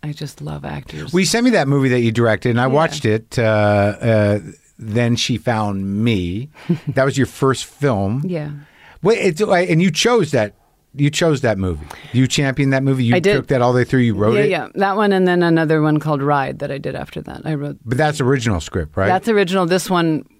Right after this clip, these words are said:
Speaker 1: um, went through a lot of iterations, and then me, uh, trying to, trying to get pregnant, writing about trying to get pregnant. None of that was. It was based on a novel by Eleanor Lippman, um, but was very, is beautiful,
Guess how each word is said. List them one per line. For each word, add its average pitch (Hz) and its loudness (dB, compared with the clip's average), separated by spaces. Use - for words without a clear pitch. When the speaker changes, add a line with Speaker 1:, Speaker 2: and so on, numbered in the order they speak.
Speaker 1:
um, 143 2
went 165 -2
through 165 0
a - 4
lot 160 2
of 147 -2
iterations, 143 0
and 143 4
then 139 4
me, 139 2
uh, - -20
trying 143 -2
to, 139 -2
trying 180 0
to 170 2
get 160 0
pregnant, 147 2
writing 151 2
about 143 0
trying 151 2
to 143 2
get 135 0
pregnant. 139 0
None 156 0
of 139 -6
that 165 0
was. 165 -4
It 175 -6
was 185 -2
based 208 0
on 180 2
a 165 2
novel 143 2
by 135 -2
Eleanor 135 -2
Lippman, 131 -8
um, 139 -6
but 127 -4
was 131 -2
very, 131 0
is 120 -6
beautiful, 143 0